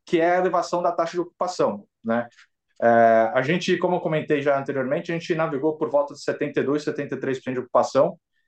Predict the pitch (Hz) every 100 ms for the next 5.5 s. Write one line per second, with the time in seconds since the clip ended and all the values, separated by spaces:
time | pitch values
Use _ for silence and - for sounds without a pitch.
0 | - 143 151 151 139 - - _ _ 143
1 | 185 202 196 190 196 175 196 220 208 190
2 | 156 185 180 160 156 147 147 139 131 117
3 | 113 _ - 139 175 135 147 190 - 175
4 | 135 147 - 143 - 123 - 139 135 131
5 | 156 143 131 156 -